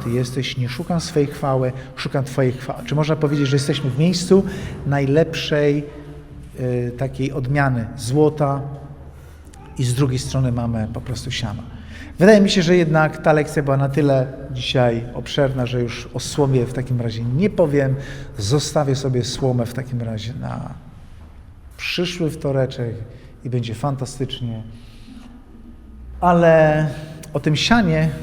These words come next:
to jeszcze zmiejmy chwilę, żeby się pomodlić. To jest mega problem całego świata i siano bardzo często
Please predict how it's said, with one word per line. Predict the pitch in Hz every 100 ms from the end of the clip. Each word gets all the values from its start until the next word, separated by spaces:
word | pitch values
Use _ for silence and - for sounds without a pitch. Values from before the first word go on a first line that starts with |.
| - - - - - - - -
to | 175
jeszcze | 165 - 151
zmiejmy | 127 - 151 202 180
chwilę, | - - 147 135
żeby | 131 131
się | 143
pomodlić. | 131 123 113 120 - - - - - - - - - - - - - - - - - - -
To | -
jest | 160 156 - 123 135
mega | 147 160 185 185 175 185 240 - - - -
problem | 147 143 143 143 160
całego | 151 127 123 123
świata | 123 - 120 123 143 156 185 - - - - - -
i |
siano | 123 - - 156 147 147 143 147 147 147
bardzo | 123 127 123 120
często | 120 - 127 123 - 127